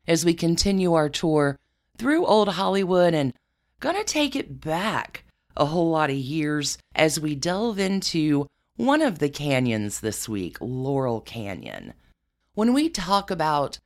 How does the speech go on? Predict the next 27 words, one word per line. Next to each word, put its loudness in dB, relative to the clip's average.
high 4
society 0
as -4
it -8
plays -2
in -4
Hollywood, -4
it -2
is -2
the 2
movie 2
stars, -2
the -4
producers, -6
the -6
directors, -2
the 4
glamorous -2
people -12
who -2
do -2
form -2
very -2
tight-knit -4
communities, -2
colonies -2
almost, -4